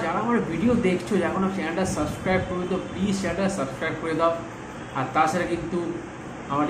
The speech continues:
Instagram পেজ আর Facebook পেজ, ওখানে তোমরা ফলো করো, সেখানেও কিন্তু বিভিন্ন স্পোর্টস রিলেটেড ভিডিও দেখতে পাবে। তো চলো ভিডিওটা শুরু করা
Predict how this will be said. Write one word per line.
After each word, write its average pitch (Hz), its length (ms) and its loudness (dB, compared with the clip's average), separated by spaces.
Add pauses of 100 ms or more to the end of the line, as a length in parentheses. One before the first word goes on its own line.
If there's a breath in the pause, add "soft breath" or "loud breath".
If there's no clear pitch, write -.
Instagram 190 460 4 (120)
পেজ 185 180 6 (120)
আর 156 80 4 (160)
Facebook 175 440 2
পেজ, 160 200 2
ওখানে 160 280 2
তোমরা 156 160 0 (100)
ফলো 165 260 6
করো, 175 160 6 (320)
সেখানেও 151 340 0
কিন্তু 175 140 -2 (100)
বিভিন্ন 160 300 -2 (680)
স্পোর্টস 226 460 6 (180)
রিলেটেড 180 340 2 (100)
ভিডিও 156 200 4 (100)
দেখতে 139 280 0
পাবে। 135 260 4
তো 131 40 2 (120)
চলো 143 200 2 (140)
ভিডিওটা 131 260 0 (200)
শুরু 147 280 2
করা 131 160 4